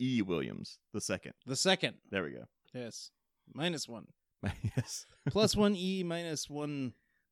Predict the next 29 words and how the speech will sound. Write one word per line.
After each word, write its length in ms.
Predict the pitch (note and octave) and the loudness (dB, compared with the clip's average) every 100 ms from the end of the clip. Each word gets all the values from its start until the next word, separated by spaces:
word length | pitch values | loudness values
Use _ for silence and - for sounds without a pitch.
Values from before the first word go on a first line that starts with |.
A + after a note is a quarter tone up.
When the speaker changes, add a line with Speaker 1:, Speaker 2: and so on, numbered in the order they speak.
| - | -8
Speaker 1:
The 140 | - | 4
third 100 | C#3+ | 6
is 100 | A#2 | 6
Speaker 2:
One. 100 | A2+ | 6
Speaker 1:
my 40 | B2+ | 4
father. 420 | D#3 C#3 - A2 - - | 4 0 -2 -10 -6 2
No, 240 | F#2 D2 | 4 4
wait, 220 | G1+ G#1+ - | 0 -4 -6
that 80 | G2+ | -10
doesn't 240 | A2 - | -10 -10
work. 140 | - - - A#2+ - | -10 -12 -16 -14 2
Speaker 2:
<laughs> 540 | B3+ - A#3 - - - - E3 - - E3+ - | 4 6 4 2 -2 -4 -8 -12 -18 -16 -16 -10
Speaker 1:
The 100 | - | -8
opposite. 420 | - - - F#2+ G#2 - | -8 -8 -6 -4 -2 -2
Speaker 2:
You're 120 | - G#3+ | 6 8
giving, 180 | A3 G#3 | 10 8
you're 80 | E3+ | 6
Speaker 1:
<laughs> 20 | |
Speaker 2:
giving 260 | E3+ F#3+ E3 | 6 4 2
this 140 | C3 | -2
kid 240 | - F3 C#3 | 0 0 2
a 40 | |
lot 200 | B2+ A#2+ | 0 0
of 80 | A#2 | -2
credit. 260 | C3 A2 A#2+ | -2 0 6
Speaker 1:
Yeah, 320 | B2+ A#2 F#2 | 8 8 4
right? 220 | F#2+ G#2+ | 2 2
Speaker 2:
Yeah. 60 | G#2 G2 A#2 | 2 0 0
Speaker 1:
Yeah, 40 | D2+ | -2